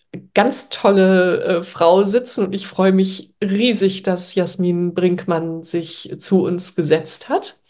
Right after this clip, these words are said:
Denn, äh, Jasmin und ich sind, äh, Kolleginnen. Wir haben uns kennengelernt bei unserer Ausbildung zum Impulskörpergestaltcoach beziehungsweise, äh, Impulskörpergestalttherapeutin.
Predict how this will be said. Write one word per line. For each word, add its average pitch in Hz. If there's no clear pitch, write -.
Denn, 196
äh, 175
Jasmin 196
und 180
ich 190
sind, 165
äh, 156
Kolleginnen. 196
Wir 180
haben 165
uns 165
kennengelernt 175
bei 151
unserer 151
Ausbildung 190
zum 160
Impulskörpergestaltcoach 160
beziehungsweise, 143
äh, 135
Impulskörpergestalttherapeutin. 139